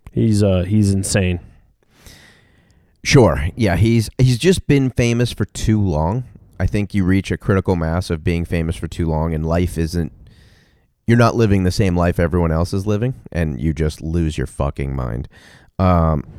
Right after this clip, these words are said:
Speaker 2: so he
Speaker 1: He's neck deep in, uh, Yearwood puss.
Speaker 2: <laughs>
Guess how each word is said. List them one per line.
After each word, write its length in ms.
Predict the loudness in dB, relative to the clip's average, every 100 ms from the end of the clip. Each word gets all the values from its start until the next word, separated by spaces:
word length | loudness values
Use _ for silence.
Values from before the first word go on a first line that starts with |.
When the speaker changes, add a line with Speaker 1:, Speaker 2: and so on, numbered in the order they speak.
| -8
Speaker 2:
so 240 | 0 2
he 140 | 4
Speaker 1:
He's 160 | 4 4
neck 240 | 4 2 2
deep 300 | 0 2 2
in, 200 | 0 0
uh, 80 | -2
Yearwood 840 | -4 -6 -6 0 4 4 2 -2
puss. 480 | -4 -2 -2 -2 -6
Speaker 2:
<laughs> 40 | -10